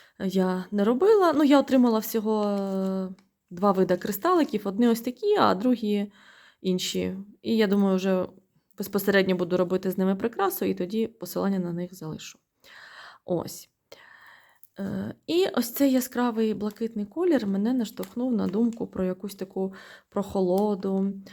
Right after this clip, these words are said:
е, про якесь, е, ну, таке, ну, не, не скажеш, що це прям літня прикраса, так,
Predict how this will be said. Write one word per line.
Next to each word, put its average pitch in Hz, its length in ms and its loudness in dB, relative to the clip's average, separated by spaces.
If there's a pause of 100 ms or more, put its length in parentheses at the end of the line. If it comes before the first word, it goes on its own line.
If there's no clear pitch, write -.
(400)
е, 196 320 -4 (140)
про 196 160 -4
якесь, 190 640 -6
е, 190 640 -10
ну, 202 120 -10
таке, 185 420 -8 (580)
ну, 220 240 -4
не, 214 260 2
не 220 160 4
скажеш, 254 380 0
що 202 120 -6
це 190 180 -4
прям 190 240 0
літня 185 300 0
прикраса, 196 600 -6
так, 208 420 -10